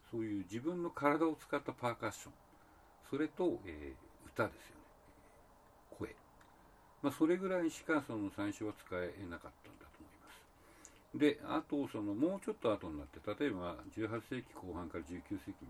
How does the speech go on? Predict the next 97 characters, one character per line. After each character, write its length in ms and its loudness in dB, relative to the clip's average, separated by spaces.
に 40 -14
な 120 -8
る 60 -10
と、 240 2
今 260 -4
度 120 -4
は 140 6
西 160 -2
洋 200 4
の 120 -4
楽 200 -10
器 120 -14
で 80 -14
す 80 -16
ね。 160 -4
一 200 -6
番 320 0
多 140 -4
い 40 0
の 160 -6
は、 160 -2
え 560 -8
ー、 60 -10
バ 80 -10
イ 60 -8
オ 80 -10
リ 80 -8
ン。 100 -10
バ 140 8
イ 40 2
オ 60 -2
リ 80 -4
ン 80 -2
っ 20 -12
て、 140 0
あ 100 6
の、 420 2
え 280 -6
ー、 40 -16
ポ 80 -2
ピ 100 2
ュ 40 8
ラ 60 4
ー 40 2
音 140 -2
楽 180 0
に 80 2
使 200 2
う 60 6
場 120 4
合、 60 4
え 440 -6
ー、 20 -6
英 20 -2
語 100 0
で 100 -2
は 80 -2
フ 100 2
ィ 60 0
ド 120 6
ル 80 2
っ 20 -8
て 220 -8
い 40 -2
う 20 -2
こ 60 -6
と 100 -12
が 60 -10
多 60 -10
い 40 -10
ん 40 -12
で 60 -18
す 120 -20
け 60 -16
ど、 180 -14
そ 80 -12
の 120 -10
フ 60 -4
ィ 60 -4
ド 100 4
ル 80 6
っ 20 6
て 220 -6
い 20 4
う 40 2
の 80 2
は、 60 2
ま 100 2
あ、 40 0
似 140 -4
た 120 0
よ 160 4
う 40 6
な 80 2
原 220 -2
理 180 -4
の、 160 -10